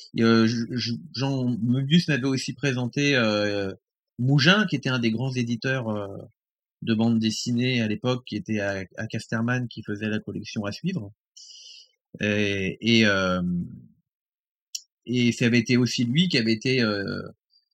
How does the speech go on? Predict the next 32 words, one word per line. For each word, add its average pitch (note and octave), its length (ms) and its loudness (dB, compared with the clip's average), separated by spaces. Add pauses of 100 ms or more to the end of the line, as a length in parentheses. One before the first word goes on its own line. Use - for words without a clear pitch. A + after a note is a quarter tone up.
(400)
euh, F#2 400 -4
le G2 100 -2
rédac A2+ 300 2
chef D#3+ 280 2
de A#2+ 120 4
PIF G3+ 400 -2
dans A2+ 200 0
les A2 100 0
années A2+ 140 0
soixante-dix, A#2 600 -6
qui - 80 -8
avait G#2 120 -4
amené G#2 220 -6
le G2 60 -10
gadget, G#2 540 -2
qui A2 100 -6
avait G#2 140 -6
amené, F#2+ 380 -6
euh, F#2+ 60 -8 (1040)
un F#2+ 120 -4
tas A#2+ 140 0
d'auteurs. A#2+ 500 0
Euh, F#2+ 180 -8 (160)
et E2+ 40 -16
donc A#2 180 -8
c'était, G#2+ 520 -4 (540)
c'était C3+ 260 2
très D#3 180 6
cohérent C#3+ 400 4
tout A2+ 120 -10
ça, G#2+ 160 -10
quoi. G#2+ 200 -14